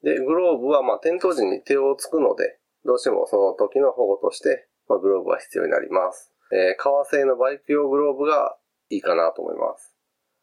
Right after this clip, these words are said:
それと、くるぶしが隠れるシューズであったり、ブーツ。これはもう手と同じく、足も転倒時にはどうしても毛が覆いやすい場所なので、まあ、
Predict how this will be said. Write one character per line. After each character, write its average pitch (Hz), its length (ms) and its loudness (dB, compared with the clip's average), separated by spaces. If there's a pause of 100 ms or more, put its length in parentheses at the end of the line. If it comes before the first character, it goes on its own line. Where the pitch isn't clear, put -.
(420)
そ 135 180 -2
れ 135 160 2
と、 147 180 0
く - 140 -4
る 160 120 0
ぶ 131 120 0
し - 140 -6
が 92 180 0
隠 95 240 -4
れ 107 120 2
る 143 140 0
シ - 160 -4
ュ 113 100 0
ー 98 40 -4
ズ 90 160 -8
で 87 100 2
あ 87 60 2
っ - 80 -12
た - 100 0
り、 101 120 -2
ブ 87 260 -4
ー - 20 -20
ツ。 - 220 -14 (160)
こ - 80 -2
れ 139 80 2
は 143 140 2
も 127 280 0
う - 20 -10
手 123 100 0
と - 200 0
同 85 200 2
じ 80 180 -6
く、 - 220 -2
足 120 160 -2
も 98 140 -4
転 104 280 -2
倒 101 140 2
時 - 100 -8
に - 60 -10
は - 180 -8 (220)
ど 98 80 0
う 90 40 -2
し - 40 -10
て 107 80 -2
も - 220 -4 (500)
毛 98 140 -4
が 98 180 2
覆 95 140 2
い 92 60 0
や 95 80 4
す 71 200 -6
い - 160 -10
場 90 100 0
所 90 180 -2
な - 140 0
の - 160 -6
で、 147 240 -2 (340)
ま - 140 -2
あ、 - 160 -6